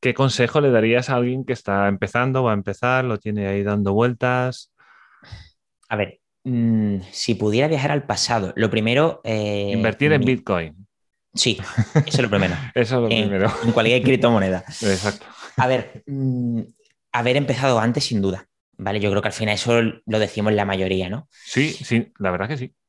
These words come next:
Speaker 1: <laughs>
Speaker 2: ¿Vale? Porque, bueno, yo creo que hubiera podido crecer mucho más. Eh,
Speaker 1: Ujú.
Speaker 2: creo que ha sido una buena,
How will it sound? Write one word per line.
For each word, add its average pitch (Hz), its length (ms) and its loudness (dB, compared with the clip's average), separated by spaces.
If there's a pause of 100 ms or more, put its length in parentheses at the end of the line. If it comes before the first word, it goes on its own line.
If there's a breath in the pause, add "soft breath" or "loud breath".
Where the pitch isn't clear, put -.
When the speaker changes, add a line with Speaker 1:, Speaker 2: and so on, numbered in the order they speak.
(540)
Speaker 1:
<laughs> - 720 -6
Speaker 2:
¿Vale? 117 160 0
Porque, 104 680 0
bueno, 104 200 0
yo 101 240 0
creo 110 320 0
que 101 420 -2
hubiera 107 380 0
podido 104 840 2 (160)
crecer 107 360 -2
mucho 107 300 0
más. 147 540 -2
Eh, 110 260 -4
Speaker 1:
Ujú. 101 60 -8
Speaker 2:
creo 107 220 -2
que 113 100 -2
ha 101 80 -2
sido 107 300 0
una 104 160 2
buena, 101 680 -2